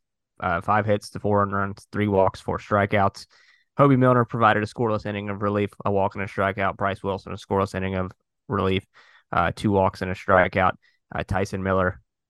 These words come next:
a scoreless inning of relief. So, uh, the bullpen limited the Twins, uh, and did not allow them to add on to that lead. But the Brewers did nothing to speak of offensively,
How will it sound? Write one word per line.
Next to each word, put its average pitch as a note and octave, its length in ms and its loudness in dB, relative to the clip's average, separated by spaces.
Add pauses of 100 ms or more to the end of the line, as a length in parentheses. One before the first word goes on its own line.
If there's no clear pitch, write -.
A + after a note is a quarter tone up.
(100)
a - 60 -12
scoreless F#2+ 380 -2
inning F#2 220 -6
of F2+ 160 -4
relief. F#2 420 0
So, E2+ 340 -6 (440)
uh, G#2 280 4 (100)
the B2 120 4
bullpen C3 600 2 (220)
limited B2+ 360 2
the A#2+ 80 -4
Twins, A#2+ 580 -2 (260)
uh, G#2 320 0
and G2 400 -4
did G#2+ 120 -6
not A2 240 4
allow G#2 240 4
them G#2 240 -2
to F#2 200 0 (340)
add A2 200 2
on A2 160 4
to G#2+ 80 -8
that G#2+ 220 2
lead. D#3+ 280 0 (340)
But A#2 600 0 (540)
the A#2+ 60 -4
Brewers A#2+ 380 -2
did G2 200 -8
nothing F#2 420 -6
to G2 80 -8
speak F#2 260 -2
of E2 140 0
offensively, F2 720 -4